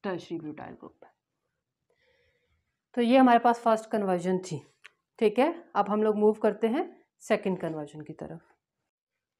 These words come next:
सेकंड पार्ट है हमारे पास कन्वर्जन का प्रोपानल, यानी कि एक एल्डिहाइड को हमने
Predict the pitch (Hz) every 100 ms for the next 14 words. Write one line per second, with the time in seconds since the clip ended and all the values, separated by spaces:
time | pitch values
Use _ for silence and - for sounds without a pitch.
0 | _ _ _ _ _ _ _ _ _ _
1 | - _ _ _ _ _ _ _ _ _
2 | _ _ 277 277 311 330 294 294 302 285
3 | 285 294 294 254 240 233 269 269 285 285
4 | 254 240 269 277 254 262 359 - 220 233
5 | 254 233 240 208 208 214 254 240 247 254
6 | 226 220 226